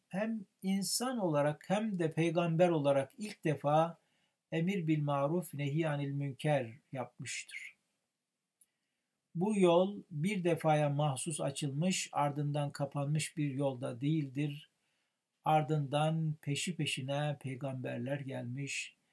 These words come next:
insanlara iyiliği, güzelliği ve ne kadar hoş olan güzel şeyler varsa, maruf adına neler varsa,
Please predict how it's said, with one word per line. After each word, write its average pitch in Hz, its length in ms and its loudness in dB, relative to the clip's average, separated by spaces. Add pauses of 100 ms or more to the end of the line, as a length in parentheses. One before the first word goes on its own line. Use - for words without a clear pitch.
(400)
insanlara 180 1000 4 (480)
iyiliği, 170 880 4
güzelliği 139 1000 0 (1300)
ve 151 400 2
ne 202 160 2
kadar 165 360 2
hoş 185 380 -4
olan 143 360 -4
güzel 170 300 0
şeyler 143 480 0
varsa, 139 680 -2 (360)
maruf 139 520 -2
adına 131 560 -4 (120)
neler 139 320 -2
varsa, 135 760 -4